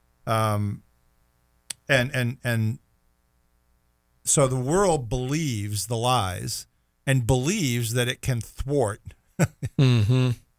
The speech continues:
Speaker 1: the plans of God, or
Speaker 2: Yeah.
Speaker 1: that it is greater than God.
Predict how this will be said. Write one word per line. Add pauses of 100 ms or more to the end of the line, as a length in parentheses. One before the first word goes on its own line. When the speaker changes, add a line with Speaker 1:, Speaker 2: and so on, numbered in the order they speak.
(360)
Speaker 1:
the
plans
of
God,
or
Speaker 2:
Yeah.
Speaker 1:
that
it
is
greater
than
God.